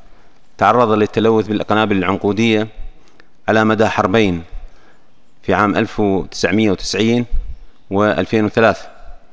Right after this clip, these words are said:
ونتج عنها تلوث مساحات كبيرة من هذه ال-، ال-، الأراضي التي كانت ميدان للقتال، وحتى في مناطق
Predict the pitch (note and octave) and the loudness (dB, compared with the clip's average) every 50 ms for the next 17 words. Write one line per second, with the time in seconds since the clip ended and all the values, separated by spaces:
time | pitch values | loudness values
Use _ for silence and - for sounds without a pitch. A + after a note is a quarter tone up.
0 | - - - - - - - - - - G#2 A2+ G#2+ A#2 A2+ F#2+ G#2+ G2 A#2 A#2 | -20 -20 -20 -20 -20 -20 -20 -10 -4 0 0 0 2 0 0 0 2 2 2 2
1 | A2+ A#2 A2+ A2+ - A#2 A2 A2+ A2 F#2+ G#2+ G2+ - - G#2+ - - B2 A#2 A2+ | 0 0 0 0 0 0 2 2 0 0 -2 -4 -2 -2 -4 -2 0 0 0 0
2 | - - - - - - - - - - A2+ G#2 G#2 B2+ A2+ G2 E2 D#2+ - - | 0 -4 -10 -18 -16 -16 -16 -14 -6 -2 -2 0 0 2 0 0 -2 -2 -6 -8
3 | - - - - - - - - - - - - A2 B2+ G2+ G2 A2 A2 G#2+ G2 | -14 -20 -20 -20 -20 -20 -20 -20 -20 -20 -10 -4 0 0 2 2 2 2 2 2
4 | G#2 F#2+ A2 G#2 G2+ G2+ F#2 - - F#2 G2 F#2+ F#2 F#2 E2+ B1+ D2+ G2 F#2+ E2 | 2 2 2 2 2 0 -2 -2 -2 0 0 2 2 0 0 0 0 0 0 0
5 | C#2 - - - G#2 A2 A#2 A#2+ A#2+ A#2+ A#2+ A#2+ B2+ B2 - - - - - - | -2 -2 -2 0 2 4 4 4 4 2 0 0 -2 -6 -12 -18 -20 -20 -20 -12
6 | - G2+ F#2+ F#2+ - - G#2+ G#2+ G#2 G#2 - - F#2 - A2+ G#2+ G#2 G#2 G#2 - | -6 -4 -4 -2 0 0 2 2 2 2 0 -2 -4 -2 0 0 2 0 0 -2
7 | - - - - - - - - - - - G2 G2+ G#2 G2 A#2 A#2 A2+ A2 A2 | -6 -10 -10 -12 -14 -18 -18 -18 -16 -8 -2 0 0 2 4 4 4 4 4 2
8 | G#2+ - A#2 A2 - A#2+ A2+ A2 A2 A2+ A2+ - - - - - - - - F#2 | 2 0 0 0 2 2 2 4 2 0 -2 -6 -12 -20 -20 -20 -12 -6 -4 -2
9 | - A#2+ A2+ - - A2 G#2+ - A2 G#2 G#2 G#2 G#2 G#2 - G#2+ F#2+ - - | 0 -2 -2 0 0 0 0 2 2 2 2 2 2 2 2 0 -2 -4 -6